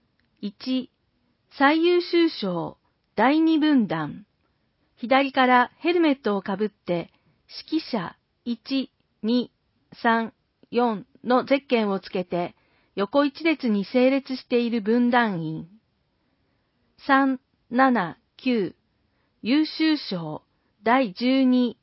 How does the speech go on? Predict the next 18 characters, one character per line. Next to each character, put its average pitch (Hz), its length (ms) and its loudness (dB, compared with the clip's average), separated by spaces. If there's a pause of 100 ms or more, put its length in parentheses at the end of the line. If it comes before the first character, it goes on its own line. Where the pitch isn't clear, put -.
(140)
一、 233 500 -8 (220)
十 254 260 0
分 240 300 2
団。 156 300 -10 (1160)
三、 262 300 0 (840)
第 277 320 2
十 226 220 2
二 302 160 4
分 285 240 4
団。 170 340 -6 (840)
ホ 339 200 2
ー - 40 0
ス 269 160 0
を 214 100 4
二 240 240 -2
人 277 100 -2
で 233 120 0
支 - 100 -8